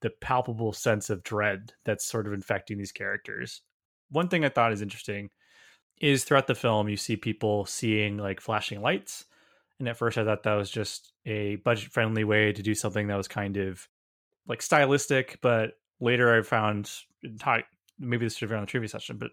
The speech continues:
like, in talking with, in an interview with the director, they talked about how that's supposed to mirror reports of what people say they see before they die or when they're having a near-death experience. They're talking about seeing those types of lights. And so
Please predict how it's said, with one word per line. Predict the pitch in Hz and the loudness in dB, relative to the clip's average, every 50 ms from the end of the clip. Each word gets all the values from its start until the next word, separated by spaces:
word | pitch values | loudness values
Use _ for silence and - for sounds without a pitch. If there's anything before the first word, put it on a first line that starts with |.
| _ | _
like, | 135 120 117 | -4 -4 -2
in | 127 113 | -4 -2
talking | - 131 120 120 - 123 113 | 2 2 2 2 2 -2 -4
with, | 101 - _ _ _ - - - - - - - | -4 -6 _ _ _ -20 -20 -20 -20 -20 -4 -2
in | 127 120 | 0 2
an | 117 113 113 | 2 2 2
interview | 113 117 110 113 110 | 2 2 2 2 2
with | 107 | 2
the | 110 | 2
director, | - 110 107 104 - 110 | 2 2 2 2 2 -2
they | |
talked | 104 117 107 101 101 | 0 0 -2 -2 -2
about | 107 104 | -4 -2
how | 104 101 101 101 98 - - - - _ _ | 0 2 2 2 2 0 -6 -14 -20 _ _
that's | - 131 131 | 0 0 2
supposed | 151 147 - | 2 0 0
to | 139 120 | 0 0
mirror | 113 117 120 120 117 113 | 2 2 4 4 4 4
reports | 101 107 107 - - 117 104 - | 2 0 -4 -2 -2 -2 -2 -2
of | 117 110 | -6 -10
what | 104 - | -10 -10
people | - 110 - 120 | -10 -10 -8 -8
say | - - - 123 107 | -8 -4 -4 -2 -2
they | 107 101 | -2 -4
see | - - - 123 110 107 | -6 -6 -6 -4 -4 -4
before | 98 104 - - - 110 104 | -4 -6 -8 -6 -6 -4 -4
they | 98 98 95 | -4 -6 -6
die | - 104 101 104 101 - - - - _ _ _ _ _ _ _ _ _ _ - | -4 -4 -4 -4 -6 -8 -12 -14 -16 _ _ _ _ _ _ _ _ _ _ -4
or | 104 107 113 113 | -2 -2 -2 0
when | 104 117 113 | 0 0 0
they're | 110 107 | 0 0
having | 113 113 110 107 | 0 -2 -2 -2
a | 104 | -2
near-death | 101 107 107 98 110 98 - | -2 -2 -2 0 -2 -2 -2
experience. | - - - - - 113 110 110 107 - - - - - - - | -6 -10 -10 -10 -8 -8 -6 -6 -8 -10 -12 -14 -14 -14 -12 -10
They're | - 110 101 | -8 -8 -4
talking | - 113 107 101 98 107 | -2 -2 -2 0 -2 -2
about | 98 107 - - - | -4 -4 -6 -8 -8
seeing | - 117 104 101 101 | -8 -8 -6 -6 -6
those | 101 95 - | -8 -10 -10
types | - - 104 - | -10 -10 -10 -10
of | - 98 101 | -12 -12 -8
lights. | 101 101 104 - - - - | -6 -6 -6 -6 -10 -12 -14
And | 127 110 | -12 -12
so | - - 107 101 101 | -8 -8 -6 -6 -6